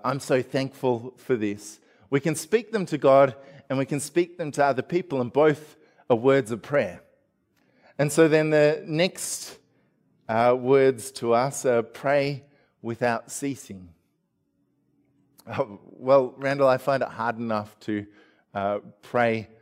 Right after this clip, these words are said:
for a little bit in the morning or a little bit throughout the day. H-, how do I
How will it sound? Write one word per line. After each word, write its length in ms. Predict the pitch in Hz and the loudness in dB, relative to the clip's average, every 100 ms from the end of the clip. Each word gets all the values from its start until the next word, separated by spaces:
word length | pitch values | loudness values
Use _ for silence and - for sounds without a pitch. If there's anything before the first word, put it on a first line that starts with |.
| _ _ | _ _
for 200 | - 110 | -4 0
a 40 | |
little 220 | 107 110 | 0 0
bit 160 | 98 107 | -2 -2
in 100 | 101 | -4
the 60 | |
morning 480 | 98 107 110 104 90 | -4 -4 -4 -6 -10
or 140 | 85 101 | -8 -6
a 40 | |
little 200 | 104 104 | -6 -4
bit 240 | 107 104 - | -4 -4 -4
throughout 560 | 110 104 107 113 107 | -4 -4 -4 -2 -2
the 80 | 107 | -2
day. 160 | 107 107 | 0 0
H-, 420 | 120 - - 123 | -2 -8 -16 -6
how 140 | 143 | -4
do 100 | 190 | -2
I 280 | 190 156 | 0 -2